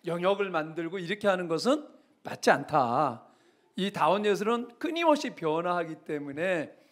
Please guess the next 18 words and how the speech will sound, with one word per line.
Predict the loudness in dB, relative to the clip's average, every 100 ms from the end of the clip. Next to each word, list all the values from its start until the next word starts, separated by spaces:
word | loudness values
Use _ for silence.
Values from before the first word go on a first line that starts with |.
| _ _ -4
그 | -4
새로운 | 0 4 4 4 2 -2
시도를 | -4 -2 -2 2 2 4 2 0 -4 -14 _ _ _
우리가 | -8 2 2 2
지원하기 | 0 0 4 4 4 2
위한 | 0 0 -6 -20 _
하나의 | -6 -2 -2
영역을 | 0 2 2 0
만든 | -6 -6 -6 -2
거다, | 0 0
이렇게 | 0 -4 -8
보고 | -6 -4 0 2 2 -2 -20 _ _
끊임없이 | -4 2 6 6 6
우리 | -2 -2 0
위원회에서는 | 2 2 2 -2 -4 -2 -2 -4 -10 _ -12
새로운 | 0 2 2
시도를 | -2 -4 0 2 2 0
적극 | -6 -12 -6 -8 -8